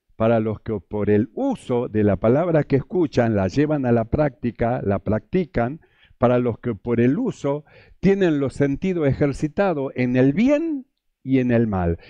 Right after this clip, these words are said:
en el discernimiento del bien y del mal". Entonces no solo disciernen, sino que se separan de lo malo y van avanzando en todo lo bueno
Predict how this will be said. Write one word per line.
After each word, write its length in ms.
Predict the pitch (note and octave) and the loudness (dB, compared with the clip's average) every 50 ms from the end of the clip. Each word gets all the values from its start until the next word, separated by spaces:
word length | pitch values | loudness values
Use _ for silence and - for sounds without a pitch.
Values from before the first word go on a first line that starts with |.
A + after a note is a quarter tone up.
| - | -4
en 220 | - C3+ C#3 C3 C#3 | -2 0 0 2 2
el 180 | C#3 C#3 C#3 | 2 2 2
discernimiento 1120 | D3 - C#4+ D#4 - - - B3+ A#3+ A#3 A#3 A3+ A3 A3+ A3+ G#3 E3 C#3 B2 A#2 - B2+ B2+ | 2 2 0 0 0 0 0 -2 0 0 -2 -4 -4 -2 0 0 0 0 -2 -4 -4 -4 -2
del 280 | A#2+ B2+ C3 C3+ C3+ C#3+ | 2 2 4 4 2 2
bien 400 | F3+ B3 D#4 D#4+ D#4+ E4+ E4 C#4+ - - - - | 2 2 2 2 2 0 -2 -6 -14 -18 -6 0
y 140 | - D3+ C#3 | 2 2 2
del 180 | C#3+ C#3+ C#3 | 2 2 0
mal". 180 | A#2+ B2 B2+ C3 | 2 0 0 0
Entonces 380 | C3+ C#3 C#3+ G#3 F#3 - F3+ | 0 0 -2 -2 -2 -2 -2
no 140 | F3+ G3 A3+ | -4 -4 -4
solo 380 | G#3 - - B3 C4 A#3+ A#3+ A#3+ | -6 -4 -2 -2 0 0 0 2
disciernen, 840 | C4 C4 A#3+ - - D4 E4 C#4 C4+ D4 C#4 C#4+ D4 E4 F#4 F#4 - - - - - | 2 0 0 2 2 4 4 4 4 2 2 2 2 2 2 0 -4 -12 -20 -10 -4
sino 320 | - G3 G#3+ A#3 B3 G#3+ | -2 0 0 0 0 0
que 100 | - G#3+ | 0 0
se 200 | - - F#3+ F3+ | 0 0 0 0
separan 680 | - - G3+ F3+ - - C4+ C4+ D4+ C4+ C4 B3 A#3+ A#3 | 2 2 0 0 2 0 2 2 2 2 2 2 2 2
de 140 | A#3 A#3 | 2 2
lo 140 | A3+ A#3 B3 | 2 2 0
malo 480 | C4 D4 D4 D4 C4 B3+ C4+ D4+ E4+ - _ _ _ _ | 2 2 2 2 2 2 0 0 -2 -4 _ _ _ _
y 140 | - - C3 | -2 0 0
van 600 | B2+ B2 D3+ E3 F3 F3 F3 F3+ F#3+ F#3 D#3+ C3 B2+ C3 _ _ _ _ _ _ _ _ | 2 2 2 2 2 0 -2 -4 -8 -10 -14 -20 -20 -20 _ _ _ _ _ _ _ _
avanzando 880 | - - B2+ C3+ D3 D3+ D3 D3 - - E3 E3+ E3 D#3 D#3+ D#3 D3+ D#3+ _ _ _ _ _ _ | -2 0 2 2 2 0 0 -2 -2 -2 0 0 -2 -2 -4 -6 -6 -8 _ _ _ _ _ _
en 260 | - B2+ B2+ B2 A#2+ A2+ | -4 -2 -2 -2 -2 -4
todo 380 | - E3+ E3+ E3 D#3+ D#3 C#3 | -2 -2 0 0 0 0 0
lo 160 | B2 A#2 A#2 | 0 0 -2
bueno 540 | A2+ A#2 C#3 D3+ C#3+ B2+ A#2+ A#2 A#2+ B2 B2 | 0 2 2 2 2 2 0 -4 -6 -8 -12